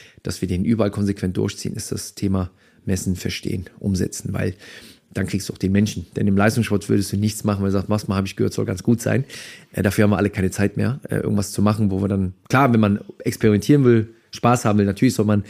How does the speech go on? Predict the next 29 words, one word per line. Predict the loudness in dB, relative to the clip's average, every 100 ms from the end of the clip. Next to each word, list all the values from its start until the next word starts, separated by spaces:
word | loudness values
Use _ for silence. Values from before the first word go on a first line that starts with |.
| -12 -20 -20 0
äh, | 2
äh, | 4 4 2 4 2
in | 2 0
verschiedensten | 0 2 2 4
Bereichen | 2 4 4 2 -2
im | 0 2
Leben | 4 4
ausprobieren, | 2 2 0 2 0
ob | -2
das | -4
Ernährung | 0 4 4 2
ist, | 0
man | -2
wechselt. | -2 0
Aber | -2 -2 -8 -20 _
wenn's | -4
jetzt | -2 4
wirklich | 4 4
um | 0
die | -2 -2
ernsthafte | 0 2 0 -2
Gesundheit | 0 2 2
geht, | 0 -2
um |
die | -2
Belastung, | 2 2 2 -2 -4 _ _ -8
um | -4
die |
Resilienz, | -2 0 4 4 4 2